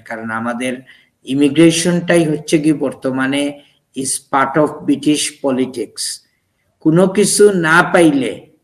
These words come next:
কোনো হট টপিকস না পাইলে, কোনো বাইং স্টোরি না পাইলে, these bloody politicians from all the parties,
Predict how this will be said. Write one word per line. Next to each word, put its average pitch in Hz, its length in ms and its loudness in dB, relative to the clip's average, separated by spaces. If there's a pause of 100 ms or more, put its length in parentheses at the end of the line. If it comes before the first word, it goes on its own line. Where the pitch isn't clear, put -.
(800)
কোনো 139 240 -4
হট 185 560 2
টপিকস 190 480 0
না 160 220 2
পাইলে, 147 440 -2
কোনো 151 360 -2
বাইং 175 560 2
স্টোরি 202 520 2
না 175 280 2
পাইলে, 156 720 -4 (600)
these 143 220 -2
bloody 160 520 2 (120)
politicians 165 800 -2 (180)
from 151 160 -2
all 208 480 2
the 208 120 2
parties, - 460 -6